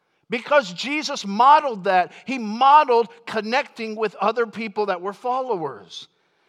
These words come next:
And so the word that, that we really want to think about, we, we talk about abide as we think about our relationship with God, but the word connect. As a follower of Jesus, we, we connect, sometimes in larger groups and sometimes in smaller groups, but we connect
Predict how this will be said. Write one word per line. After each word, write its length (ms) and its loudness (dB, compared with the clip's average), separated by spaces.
And 300 -4
so 180 0
the 120 -2
word 380 0
that, 240 -2
that 160 -6
we 120 -6
really 260 0
want 160 -6
to 60 -8
think 240 -10
about, 220 0
we, 140 -6
we 120 -12
talk 240 -2
about 220 0
abide 500 -2
as 140 -8
we 80 -8
think 240 -10
about 200 0
our 80 -2
relationship 640 -8
with 160 -14
God, 240 -6
but 140 -12
the 40 -12
word 280 -8
connect. 680 -14
As 140 -10
a 80 -8
follower 540 0
of 100 -2
Jesus, 580 -8
we, 260 -10
we 120 -12
connect, 640 -8
sometimes 540 -6
in 100 -12
larger 440 -10
groups 440 -10
and 100 -16
sometimes 520 -8
in 80 -14
smaller 520 -8
groups, 360 -12
but 180 -8
we 100 -8
connect 920 -12